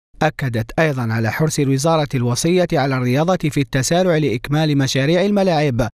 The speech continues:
التي تجعل من ملف ترشح الجزائر لاستقبال الكرة الإفريقية سنتين بعد الآن ملفا ثقيلا لا يمكن لهيئة عيسى حياته تجاوزه،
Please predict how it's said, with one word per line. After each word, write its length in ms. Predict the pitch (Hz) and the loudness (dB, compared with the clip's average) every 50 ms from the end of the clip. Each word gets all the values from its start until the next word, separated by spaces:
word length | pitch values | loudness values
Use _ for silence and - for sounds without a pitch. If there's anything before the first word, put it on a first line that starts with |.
| _ _ - | _ _ -2
التي 340 | 139 139 131 123 - 117 113 | 0 0 0 -2 -2 -4 -2
تجعل 460 | - 131 139 135 123 123 131 123 120 | 0 0 0 2 0 0 2 2 0
من 160 | 123 123 120 | 0 2 2
ملف 360 | 113 117 120 143 160 - - | 2 2 0 0 0 -2 -2
ترشح 480 | 123 - 127 117 120 131 - 135 - - | -2 -2 0 0 0 -2 -2 -2 -2 -2
الجزائر 600 | 135 131 123 139 135 131 165 151 139 127 120 117 | -2 0 0 0 0 0 0 0 0 0 0 0
لاستقبال 600 | 117 120 - - - 127 - 139 151 160 151 131 | -2 -2 -2 -2 -4 -4 -2 0 0 0 2 0
الكرة 360 | 120 113 - - 160 160 160 - | -2 -2 -2 0 0 0 0 0
الإفريقية 720 | 156 147 151 156 - 180 185 175 - 151 139 139 139 113 - - _ _ - | 0 0 0 0 0 0 -2 0 0 0 2 2 2 0 0 -4 _ _ -6
سنتين 600 | - - 127 117 110 107 - 165 170 185 190 180 | -2 -2 0 0 0 0 0 0 0 2 2 0
بعد 240 | 170 143 120 156 190 | 0 0 2 2 0
الآن 440 | 190 - - 147 143 139 139 131 117 - _ _ - - | 0 0 0 0 0 2 2 0 -2 -4 _ _ -4 0
ملفا 400 | 139 143 151 151 - - 127 123 | 2 2 2 0 0 -2 -4 -4
ثقيلا 460 | 110 - 123 120 - 170 165 143 135 | -4 -4 -4 -2 0 0 0 0 0
لا 240 | 123 117 139 165 196 | 0 0 2 2 2
يمكن 400 | 214 214 196 175 - 160 147 139 | 2 2 0 0 0 0 0 2
لهيئة 500 | 127 127 135 147 151 - 139 - - 123 | 2 2 2 2 2 0 0 -2 0 0
عيسى 260 | 104 147 151 - 147 | 0 0 0 0 -2
حياته 580 | 127 - 180 175 160 165 - - 147 139 120 - - _ - | -2 0 2 2 2 0 0 2 2 2 0 -2 -6 _ -2
تجاوزه، 600 | - 170 156 156 139 131 123 117 117 127 120 110 | 0 0 2 2 0 0 0 2 2 2 0 0